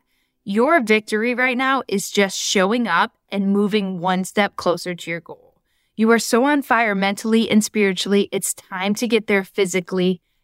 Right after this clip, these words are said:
as well. Okay, so that is just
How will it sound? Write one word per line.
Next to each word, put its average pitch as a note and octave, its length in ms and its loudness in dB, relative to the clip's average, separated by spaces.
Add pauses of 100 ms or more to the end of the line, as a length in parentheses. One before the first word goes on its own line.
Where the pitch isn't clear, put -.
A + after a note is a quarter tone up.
(120)
as F#3 220 2
well. E3 520 -2 (420)
Okay, G#3 380 2
so A3 240 2
that A#3 480 2
is A3+ 280 4
just G#3+ 480 0